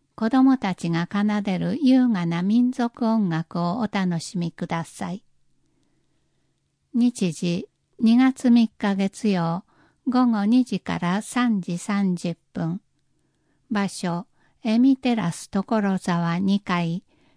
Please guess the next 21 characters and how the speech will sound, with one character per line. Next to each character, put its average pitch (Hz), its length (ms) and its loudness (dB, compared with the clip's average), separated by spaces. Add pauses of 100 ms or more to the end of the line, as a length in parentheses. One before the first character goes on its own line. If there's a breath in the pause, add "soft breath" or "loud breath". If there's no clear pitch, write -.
(100)
所 247 520 0
沢 190 600 -2 (340 soft breath)
E 254 300 6
キ - 240 -2
ュ 175 160 2
ー 156 40 -6
ブ。 - 260 -8 (1080)
直 208 180 -2
接 - 340 -2
会 240 240 0
場 226 240 0
に 202 160 2
お 190 40 0
越 190 240 -4
し - 60 -14
く - 140 -6
だ 170 160 -2
さ - 260 -8
い。 185 140 -10 (1300)
曲 233 400 0
目、 202 560 0